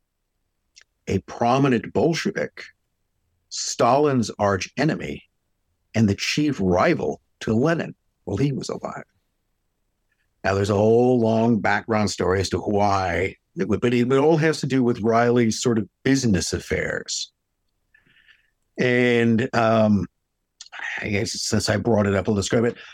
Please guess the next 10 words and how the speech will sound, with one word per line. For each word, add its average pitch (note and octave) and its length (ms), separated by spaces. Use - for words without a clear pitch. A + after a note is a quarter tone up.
Riley, G3 480
uh, C3+ 280
before G3 420
World E3+ 280
War C#3 200
One B2+ 280
and A#2+ 220
during D3+ 320
the B2 100
war, F#2 540